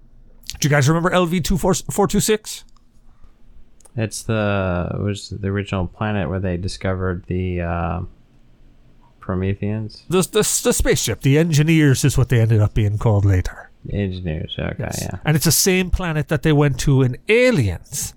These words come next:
Speaker 1: And actually in the extended cut of Aliens, you actually see where, oh God, what the hell was that little girl's name? God, it's escaping me now.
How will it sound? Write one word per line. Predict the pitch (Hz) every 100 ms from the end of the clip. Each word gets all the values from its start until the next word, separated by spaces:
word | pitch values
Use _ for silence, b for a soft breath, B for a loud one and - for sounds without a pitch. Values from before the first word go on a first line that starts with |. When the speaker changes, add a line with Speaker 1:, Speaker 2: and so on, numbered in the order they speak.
| -
Speaker 1:
And | 135
actually | 160 139 160 147
in |
the | 143 135
extended | - - 247 269 247 156
cut | - 113
of | 110
Aliens, | 95 87 87 - - - B B
you | - 151
actually | 156 - 143
see | 131 175 151
where, | 135 123 110 107 104 - b b b b b b _ -
oh | 156 127 107
God, | 131 110 110
what | 131
the | 143
hell | 110 131
was | 113
that | - 107
little | 107 110
girl's | 107 101 95 -
name? | 98 92 - - - - - - - - - - - _ _ - - - _ - - - - - _ - _ - - - - - - -
God, | 156 120 - - _
it's | - 139
escaping | 127 - 143 131
me | 110
now. | 101 92 85 -